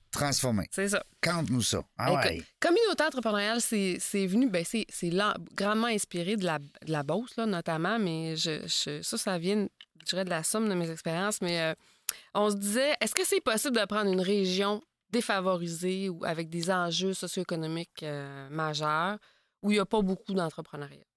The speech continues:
Speaker 2: Puis est-ce que c'est possible de la transformer en région entrepreneuriale ?
Speaker 1: Genre la Beauce.
Speaker 2: Genre la Beauce. On peut-tu faire avec Shawinigan la Beauce ?
Speaker 1: Ouais,
Speaker 2: Ok.
Speaker 1: mettons, à
Speaker 2: Bon.
Speaker 1: part des usines, tu sais.
Speaker 2: Ouais.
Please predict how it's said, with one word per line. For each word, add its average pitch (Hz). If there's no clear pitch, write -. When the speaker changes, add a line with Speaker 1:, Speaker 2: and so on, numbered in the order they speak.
Speaker 2:
Puis 208
est-ce -
que 240
c'est 240
possible 196
de 170
la 165
transformer 170
en 156
région 156
entrepreneuriale ? 147
Speaker 1:
Genre 123
la 120
Beauce. -
Speaker 2:
Genre 185
la 170
Beauce. -
On 202
peut-tu 233
faire 247
avec 196
Shawinigan 190
la 165
Beauce ? -
Speaker 1:
Ouais, 127
Speaker 2:
Ok. -
Speaker 1:
mettons, 123
à -
Speaker 2:
Bon. 156
Speaker 1:
part 123
des 107
usines, 107
tu -
sais. 135
Speaker 2:
Ouais. 175